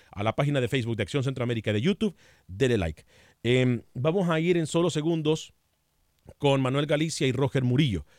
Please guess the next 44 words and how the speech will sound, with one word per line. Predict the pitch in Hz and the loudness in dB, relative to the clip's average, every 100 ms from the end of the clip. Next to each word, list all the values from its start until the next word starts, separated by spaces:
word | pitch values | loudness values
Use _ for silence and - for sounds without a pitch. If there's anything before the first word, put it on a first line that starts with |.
| _ _ _ _ | _ _ _ _
Eh, | - 117 113 110 | 2 4 4 2
voy | 135 175 | 2 4
a | |
hablar | 170 165 | 4 2
también | 151 143 151 | 2 2 2
de | 147 | 2
un, | 147 - | 0 0
de | 120 113 107 104 101 - _ _ _ _ | 2 4 4 4 2 -2 _ _ _ _
José | - - 131 | -10 -2 2
Bautista | 160 147 165 | 2 2 0
nos | 151 | 0
dice, | 147 151 | 0 0
"Tu | 147 | 2
D | 160 147 156 | 2 4 4
N, | 170 180 175 | 4 2 0
como | - 139 127 | -2 0 2
dijo | 156 - 151 | 0 0 0
J-Lo, | 117 131 143 85 - - - | 2 0 0 -4 -10 -14 -8
¿y | |
las | 107 98 90 | -4 -4 0
dos | 139 - | -2 0
horas | 123 151 - | 0 0 -2
pa' | 107 | -6
cuándo?" | - 107 82 - - - - | -8 -10 -12 -16 -20 -18 -8
<laughs> | - - - - - 110 - - - | -8 -8 -16 -16 -16 -16 -18 -14 2
Javi | 175 | 4
Bonilla, | 175 180 180 | 6 4 4
"Grande | 156 170 151 | 2 2 2
muchachos, | 143 165 147 139 | 2 2 2 2
Dios | 143 | 2
los | 147 | 2
bendiga, | 131 139 143 | 2 2 2
bonito | 127 139 | 2 0
programa, | 120 120 135 139 | 0 2 2 2
saludos | 117 123 131 127 | 2 2 2 2
desde | 107 | 2
Houston". | 95 147 139 139 | 2 2 2 2
Juan | 120 107 | 2 2
Carlos | 131 135 113 | 2 2 2
Mayorga, | 113 139 139 113 | 2 2 2 2
"Saludos | 117 131 120 | 2 4 2
Alex, | 131 113 | 0 0
buen | 123 | -2
programa". | 117 120 143 151 143 143 | 0 2 2 4 2 0